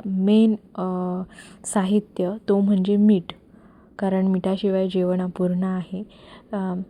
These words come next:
जेवण रुचकरच होणार नाही. तर, अ, मीठ टाकून घेतलेलं आहे. नेहमीप्रमाणेच as usual मी,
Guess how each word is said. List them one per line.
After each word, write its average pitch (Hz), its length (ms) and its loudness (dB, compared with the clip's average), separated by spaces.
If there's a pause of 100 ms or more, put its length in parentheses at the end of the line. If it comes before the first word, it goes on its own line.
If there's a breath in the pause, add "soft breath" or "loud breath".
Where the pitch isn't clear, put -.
(220)
जेवण 185 300 0
रुचकरच 196 500 -2
होणार 190 560 0
नाही. 185 360 -4 (580 loud breath)
तर, 180 260 -4
अ, 180 320 -4
मीठ 190 360 0
टाकून 196 320 -2
घेतलेलं 196 340 -2
आहे. 196 280 -4
नेहमीप्रमाणेच 214 880 -2
as 190 380 -6
usual 185 420 -4
मी, 214 280 -2